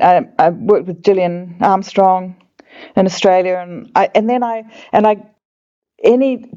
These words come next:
opportunity I had through An Angel at My Table, I'd travel the world and take myself to places and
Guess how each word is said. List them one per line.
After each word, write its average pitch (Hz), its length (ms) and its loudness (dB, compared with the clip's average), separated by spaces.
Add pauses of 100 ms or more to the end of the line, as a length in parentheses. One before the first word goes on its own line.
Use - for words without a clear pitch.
(120)
opportunity 208 720 0
I 165 80 2
had 170 260 -4
through 214 220 2
An 190 100 -4
Angel 165 240 -4
at - 80 -2
My 139 100 2
Table, 156 420 -2
I'd 156 260 -2 (240)
travel 170 420 -2
the 160 100 -6
world 147 520 -2
and 139 80 -12
take 139 180 -2
myself 151 300 -6
to - 80 -20
places 151 440 -6
and 156 220 -6